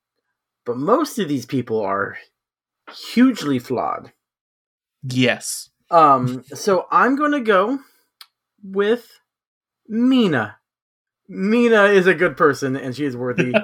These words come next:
Speaker 1: <laughs>
Speaker 2: <laughs>
Speaker 1: to wield the hammer.
Speaker 2: Okay, all right. Um,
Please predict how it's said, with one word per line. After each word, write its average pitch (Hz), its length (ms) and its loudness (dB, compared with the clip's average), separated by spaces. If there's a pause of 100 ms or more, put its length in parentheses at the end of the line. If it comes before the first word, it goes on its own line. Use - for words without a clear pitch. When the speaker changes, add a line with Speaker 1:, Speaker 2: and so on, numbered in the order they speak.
(180)
Speaker 1:
<laughs> - 240 -20 (180)
Speaker 2:
<laughs> 254 180 -2
Speaker 1:
to 240 140 4
wield 170 200 0
the 143 80 -2
hammer. 131 380 -6 (960)
Speaker 2:
Okay, 233 300 -2 (200)
all 214 80 -4
right. 170 180 -4 (1080)
Um, 147 460 -2